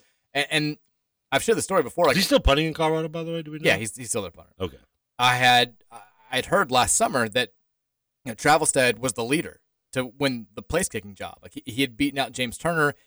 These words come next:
Speaker 1: and then he got hurt. And then Turner comes on, and Turner's great la-, last year. And so it winds up being a situation where, unfortunately, Travelstead never gets on the field. And it's a good thing that he's good, because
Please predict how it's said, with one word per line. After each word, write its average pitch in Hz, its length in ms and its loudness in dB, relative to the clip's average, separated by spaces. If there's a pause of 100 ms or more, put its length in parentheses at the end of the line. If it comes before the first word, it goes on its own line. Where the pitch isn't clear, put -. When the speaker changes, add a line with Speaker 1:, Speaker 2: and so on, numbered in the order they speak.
(160)
Speaker 1:
and 151 80 2
then 180 80 4
he 214 80 2
got 185 160 2
hurt. - 340 2 (360)
And 131 120 -4
then 127 80 -2
Turner 156 260 2
comes 131 240 -2
on, 131 220 4
and 117 80 -4
Turner's 139 260 2
great 131 340 0 (200)
la-, 113 180 -8
last 117 380 -2
year. 110 200 0
And 117 140 -6
so 113 380 -4
it 101 160 -20 (220)
winds 120 200 0
up 110 60 -4
being 117 100 -4
a 123 60 -4
situation 117 440 -4
where, 110 160 -2
unfortunately, 107 540 -6
Travelstead 113 420 -4
never 113 280 -4
gets 107 180 -8
on 107 100 -4
the 95 60 -16
field. 151 400 0 (480)
And 139 320 2 (300)
it's 175 160 2
a 240 60 4
good 160 280 0
thing 202 200 0
that 151 100 2
he's 143 240 -8
good, 147 400 2 (260)
because 123 680 0